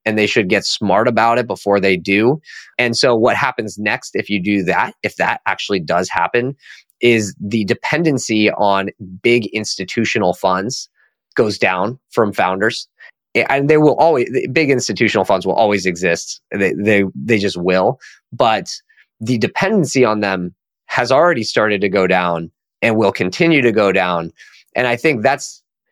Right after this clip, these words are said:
that's attractive because what that then leads to is a wider range of founders from diver-, more diverse backgrounds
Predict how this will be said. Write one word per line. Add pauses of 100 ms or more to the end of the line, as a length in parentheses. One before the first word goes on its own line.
(120)
that's
attractive
because
what
that
then
leads
to (340)
is (120)
a
wider
range (120)
of (320)
founders (120)
from
diver-,
more
diverse
backgrounds